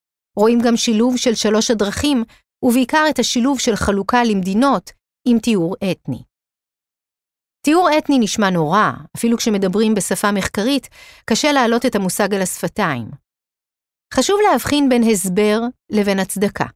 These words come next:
אלה דרכים נפרדות להשתמש במוח שלנו. בתחום שלנו, דיבור על גורמים והשלכות של תיאור אתני לא אומר בשום אופן שאנחנו מצדיקים את זה.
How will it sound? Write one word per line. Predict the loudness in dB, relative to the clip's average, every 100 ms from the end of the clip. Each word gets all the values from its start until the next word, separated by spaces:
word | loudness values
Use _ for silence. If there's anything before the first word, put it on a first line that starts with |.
| _ _ _ -2
אלה | 2 2
דרכים | 2 0 2
נפרדות | 0 0 0 0 0
להשתמש | -2 0 -2 0
במוח | 2 2 0 -2
שלנו. | -4 -4 -6 -10 _ _ _ _ _ -2
בתחום | 0 0
שלנו, | 2 2 4 2 2
דיבור | 2 2 2
על | 4
גורמים | 2 2 2 2
והשלכות | 0 0 -2 0 0
של | 0
תיאור | 0 2 2 2
אתני | 0 0 -2 -4 -10 -20 -20 _ 0
לא | 2
אומר | 2 2
בשום | 0 0 0
אופן | 2 0 0 -4
שאנחנו | -2 -2 0 0
מצדיקים | -2 -4 -4 -2 0
את |
זה. | -2